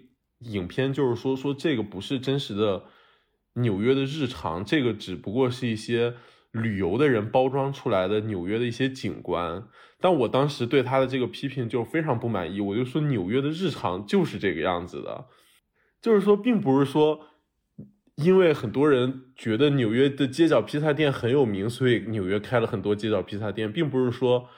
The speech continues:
组团来纽约的人一定要看一看地铁里弹琴唱歌的人，所以这些人在这里弹琴唱歌。就是，就我当时就觉得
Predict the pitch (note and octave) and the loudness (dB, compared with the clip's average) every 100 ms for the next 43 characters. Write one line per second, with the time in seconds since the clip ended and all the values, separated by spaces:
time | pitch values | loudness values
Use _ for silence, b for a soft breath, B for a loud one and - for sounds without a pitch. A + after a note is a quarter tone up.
0 | B B B B _ - A#2+ A2 A#2+ C3 | B B B B _ -6 -4 0 2 4
1 | C3 C3+ A2 G2+ A#2+ B2 G#2 A2 G2+ C#3+ | 4 2 0 2 4 4 2 0 0 0
2 | C3+ C3 C3 A#2 C3 B2 C3+ - A2+ A2 | 0 0 -2 -2 -4 -4 -6 0 0 0
3 | F2 - b b b b - - A#2+ C3+ | -4 -8 b b b b -6 -2 -2 -2
4 | A#2 - C3+ A#2+ B2+ D#3+ A#2+ G2+ G#2 A#2 | -4 0 0 0 2 2 2 0 -2 2
5 | A2+ A2 G#2 G#2+ G2 G2+ G#2 G#2+ F2 F#2+ | 2 0 -2 0 0 2 0 0 -2 -6
6 | F2+ F#2 - F2 E2 E2 C#2 - b b | -8 -8 -8 -8 -8 -8 -8 -10 b b
7 | b b F#3+ F#3 F3 D3 - - F3+ D3 | b b 2 4 4 2 -6 0 2 4
8 | D3 C#3+ D#3 D#3+ C#3 G#2+ A2 A#2+ A#2 | 2 2 2 2 0 0 4 4 2